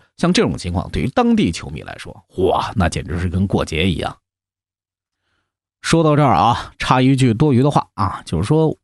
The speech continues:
我依稀记得在去年二零一五年年底的时候，这个英足总的主席啊，戴克啊，他就当时好像是在一个非正式场合就有这么一个表示，但这个东西呢，这个消息呢被媒体爆了出来，就说，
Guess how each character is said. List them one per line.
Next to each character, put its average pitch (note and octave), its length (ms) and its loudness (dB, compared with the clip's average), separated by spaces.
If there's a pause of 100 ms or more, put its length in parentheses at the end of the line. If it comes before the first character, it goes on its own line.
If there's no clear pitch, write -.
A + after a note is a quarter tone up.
(240)
我 C#3 160 -2
依 G3 160 4
稀 G3 100 4
记 F#3 140 4
得 B2+ 120 4
在 C#3+ 140 2
去 C3 220 0
年 G#2 420 2
二 B2 180 2
零 B2+ 120 4
一 E3+ 80 4
五 G#2+ 100 4
年 F2+ 180 4
年 E3+ 200 4
底 - 120 2
的 B2 180 -2
时 A2+ 100 2
候， D2+ 180 -2
这 G2 140 -2
个 E2 40 2
英 E3 220 6
足 D3 180 4
总 A2 140 2
的 F#2 100 2
主 E2+ 240 0
席 C3 420 0
啊， G#2 240 0 (640)
戴 C3+ 140 2
克 A2 280 2
啊， E2+ 360 -8
他 - 140 -2
就 E2+ 180 0
当 B2 180 2
时 B2 220 2
好 F2 180 -2
像 B2 180 0
是 D3 140 0
在 B2+ 120 0
一 F#2+ 120 2
个 C3 80 2
非 G#3 200 2
正 G3 160 2
式 F2+ 100 2
场 - 220 -8
合 G#2+ 160 0
就 D3+ 120 2
有 F#2 60 0
这 B2 80 0
么 A2+ 100 4
一 - 40 2
个 - 80 0
表 - 400 -6
示， - 200 -2
但 D#3+ 180 2
这 F#3+ 120 2
个 A#2+ 80 2
东 F#3 220 2
西 D3+ 60 4
呢， F#2 160 2
这 - 100 -2
个 A#2+ 80 2
消 G#3 180 2
息 D3+ 80 2
呢 F#2 140 2
被 G#2+ 100 0
媒 F#2+ 180 2
体 F2+ 200 -6
爆 F#3+ 180 2
了 - 120 -12
出 - 160 -16
来， - 80 -20 (440)
就 C#3 140 0
说， F3 220 2